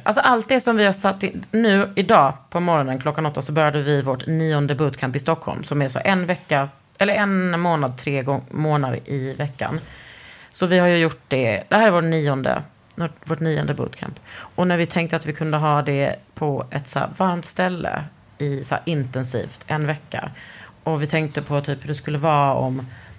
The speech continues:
du vet, så här, kvinnor i grupp umgås, vilket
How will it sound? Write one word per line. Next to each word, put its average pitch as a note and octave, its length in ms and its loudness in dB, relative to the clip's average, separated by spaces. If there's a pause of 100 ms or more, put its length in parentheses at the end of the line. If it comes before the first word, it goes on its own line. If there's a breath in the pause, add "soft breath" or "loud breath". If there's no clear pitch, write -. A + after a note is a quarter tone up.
du E3 80 -2
vet, D3+ 140 0
så - 80 0
här, - 240 -4 (140)
kvinnor F#3+ 440 2
i F3+ 60 0
grupp - 480 -4 (200)
umgås, D3+ 640 -6
vilket D#3 380 -8